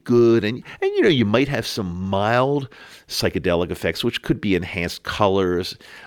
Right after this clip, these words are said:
um, enhanced, uh, uh, audio. When you hear music, it's gonna sound, uh, different or better. Or, you know, you're gonna have, like, the beginning of a, of a psychedelic journey, but not, not really a full-fledged psychedelic journey at all. But, but, but you'll know something's different for sure.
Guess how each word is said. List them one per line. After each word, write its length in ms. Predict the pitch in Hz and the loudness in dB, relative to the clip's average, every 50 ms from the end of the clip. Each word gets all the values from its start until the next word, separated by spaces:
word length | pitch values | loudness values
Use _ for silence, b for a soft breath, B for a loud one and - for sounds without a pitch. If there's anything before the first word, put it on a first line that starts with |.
| B | B
um, 180 | - - 78 - - | -10 -10 -8 -6 -6
enhanced, 600 | 87 87 - - - 87 82 82 - - - - - _ _ - - - - | -6 -6 -6 -8 -6 -6 -6 -8 -8 -12 -14 -18 -20 _ _ -20 -20 -18 -14
uh, 380 | - 90 85 - - - - - - | -12 -12 -12 -12 -12 -12 -14 -14 -12
uh, 240 | - - 71 71 - - - _ _ _ _ | -12 -10 -10 -10 -12 -14 -20 _ _ _ _
audio. 840 | - 117 113 110 107 107 107 104 101 101 98 98 98 98 95 95 90 85 | 2 4 4 4 4 4 4 4 4 4 4 4 4 4 2 2 0 -2
When 300 | 90 87 85 82 85 82 | -6 -8 -10 -8 -8 -8
you 100 | 80 82 | -8 -8
hear 300 | - - 104 90 85 80 | -4 -2 -2 0 0 0
music, 520 | 82 101 117 123 123 117 - 117 107 - | 2 4 4 4 4 4 2 0 0 0
it's 280 | 101 85 - - - - | -2 -4 -6 -8 -10 -10
gonna 180 | - 80 73 | -8 -8 -8
sound, 480 | - - - 92 85 85 80 80 - - | -8 -6 -6 -4 -4 -4 -6 -8 -12 -14
uh, 200 | - 80 71 73 - - - _ | -12 -12 -12 -12 -14 -16 -6 _
different 400 | - 123 123 - - 117 104 - | 2 2 2 2 0 -4 -4 -2
or 160 | - - 73 | -4 -8 -6
better. 380 | - - 123 117 120 110 110 104 | -2 0 0 0 2 2 0 0
Or, 180 | - 69 90 B B B B B B - | 0 -2 -6 B B B B B B 0
you 60 | 190 | 0
know, 40 | 180 | 2
you're 140 | 165 175 | 2 4
gonna 140 | 185 196 190 | 4 2 2
have, 100 | 190 185 | 2 2
like, 160 | 165 175 151 | 0 0 0
the 80 | - - | 0 0
beginning 680 | 120 123 110 98 92 95 113 113 110 101 95 82 80 82 | 0 0 -2 -2 0 2 4 4 4 2 0 -2 -2 -4
of 120 | 82 78 | -4 -2
a, 120 | 82 80 71 | -4 -4 -4
of 160 | - 76 71 | -4 -6 -6
a 20 | |
psychedelic 640 | 71 - - - 78 - 82 73 - 76 69 67 73 | -8 -6 -6 -6 -6 -6 -8 -8 -8 -8 -8 -8 -8
journey, 280 | - - - 76 76 73 | -8 -10 -10 -10 -6 -6
but 120 | - 98 | -4 -4
not, 260 | 95 107 98 - - | -2 -2 -4 -4 -2
not 220 | 113 98 98 87 - | -2 -2 -2 -2 -2
really 240 | 85 85 85 78 76 | -2 -2 -2 -4 -4
a 40 | - | -6
full-fledged 440 | - - 80 73 - 78 76 - - | -6 -6 -6 -6 -6 -6 -6 -4 -4
psychedelic 440 | - 78 - 76 - 71 69 71 | -4 -6 -6 -6 -6 -6 -6 -6
journey 280 | - - 82 78 76 78 | -6 -6 -6 -4 -4 -4
at 60 | 76 | -2
all. 100 | 82 80 | -2 -2
But, 220 | - - - - - | 0 -2 -2 0 0
but, 140 | 359 - B B B B | 0 0 B B B B
but 120 | - - - | -6 0 0
you'll 100 | 214 214 | 2 4
know 140 | 220 262 254 | 4 4 4
something's 360 | - - 196 - 165 127 110 | 2 2 0 0 0 -2 0
different 300 | - 113 98 - 82 78 | 0 0 0 0 -2 -8
for 200 | - - 107 - | -8 -8 -8 -6
sure. 500 | - - - - - 101 69 55 - | -6 -6 -4 -2 -2 -2 -2 -4 -8